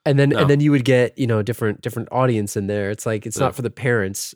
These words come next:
Speaker 1: It's for the kids.
Speaker 2: I don't know, Drew. I think we should just skip over these dudes. They're, they're, they're scubs. They
Speaker 1: Yeah, I don't,
Speaker 2: suck.
Speaker 1: I don't think, I don't think that really, you know, you compare this to other movies. I think when you look at Major League or you look at Rookie of the Year, the team had a much bigger impact on the story itself.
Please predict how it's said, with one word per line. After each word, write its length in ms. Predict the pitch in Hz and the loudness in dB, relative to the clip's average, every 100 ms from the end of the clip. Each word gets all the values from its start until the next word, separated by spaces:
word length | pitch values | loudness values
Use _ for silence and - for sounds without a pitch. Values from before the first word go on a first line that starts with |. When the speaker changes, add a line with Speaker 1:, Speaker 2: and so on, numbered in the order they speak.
| _ | _
Speaker 1:
It's 140 | 131 | -12
for 140 | - 117 | -6 -6
the 80 | 98 | -4
kids. 460 | - 98 76 - - | -2 -2 -4 -12 0
Speaker 2:
I 60 | |
don't 100 | 143 | 2
know, 40 | 151 | 2
Drew. 160 | 131 139 | 2 2
I 40 | |
think 160 | 156 143 | 0 -2
we 60 | |
should 140 | 139 139 | -2 -4
just 300 | 135 - - | -4 -6 -6
skip 240 | - 143 | -4 -2
over 160 | 139 135 | -2 -2
these 140 | 104 | -4
dudes. 240 | 104 95 90 | -4 -4 -4
They're, 180 | 110 | -6
they're, 220 | 98 107 101 | -2 -4 -4
they're 140 | 113 | -6
scubs. 480 | - 135 113 98 - _ _ | -6 -4 -4 -8 -18 _ _
They 120 | 143 | 2
Speaker 1:
Yeah, 100 | 143 | 4
I 20 | |
don't, 140 | 160 180 | 4 2
Speaker 2:
suck. 80 | - | 2
Speaker 1:
I 100 | 151 | 2
don't 180 | 180 170 | 2 2
think, 380 | 175 165 147 - | 2 2 2 -2
I 100 | 139 | 0
don't 180 | 151 170 | 2 2
think 220 | 156 151 139 | 0 0 2
that 220 | 123 120 - | 0 0 -2
really, 320 | 135 120 117 | 0 2 0
you 120 | 110 | 0
know, 60 | 117 | 0
you 140 | 113 120 | -2 -2
compare 280 | 120 123 | 0 2
this 160 | 123 120 | 2 0
to 100 | 117 | -2
other 180 | 113 110 | -2 -2
movies. 600 | 98 104 113 113 - - _ _ _ _ - | -4 -4 -4 -6 -8 -12 _ _ _ _ -6
I 60 | 117 | -2
think 220 | 123 - | -2 0
when 100 | 120 | 0
you 80 | 117 | 2
look 120 | 117 | 0
at 80 | 107 | -2
Major 240 | 110 110 | -4 -4
League 360 | 104 117 120 113 | -2 0 0 0
or 60 | 104 | -2
you 140 | 104 | -2
look 160 | 110 113 | -2 -4
at 160 | - | -4
Rookie 200 | 117 117 | -6 -6
of 20 | 101 | -6
the 80 | |
Year, 420 | 101 123 127 123 - _ _ | -6 -2 0 0 -4 _ _
the 80 | 131 | -10
team 440 | - - 131 143 147 | -8 -2 2 2 2
had 220 | 131 120 | 2 2
a 80 | 104 | 0
much 380 | 104 120 - - _ | -2 -2 -6 -12 _
bigger 260 | 117 110 - | -2 0 -2
impact 520 | 101 113 120 123 127 | -6 -4 0 0 -2
on 80 | 117 | -4
the 60 | 98 | -4
story 400 | - 113 110 107 | -4 -2 0 0
itself. 560 | - - 101 147 - | -2 -6 -2 -4 -6